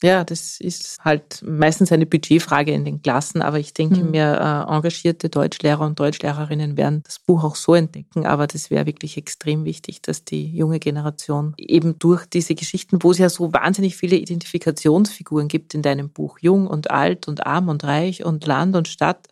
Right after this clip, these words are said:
Speaker 2: Mhm.
Speaker 1: das ist ja geradezu aufgelegt, wie man so schön sagt bei uns.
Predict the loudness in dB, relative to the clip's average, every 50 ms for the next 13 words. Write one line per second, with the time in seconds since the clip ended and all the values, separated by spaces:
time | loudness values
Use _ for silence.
0 | _ _ 2 4 6 6 6 6 4 2 _ _ _ -8 -8 -6 -8 -8 -12 -12
1 | -8 -4 -4 -2 -2 -4 -6 -10 -14 _ _ -2 -2 0 0 -2 -2 -2 -2 0
2 | 0 0 -2 -2 -4 -4 -2 -2 -2 _ -6 -6 -4 -4 -4 -6 -6 -10 -10 -12
3 | -12 -12 -12 -12 -14 -14 -14 _ -10 -8 -8 -8 -8 -10 -12 -14 -18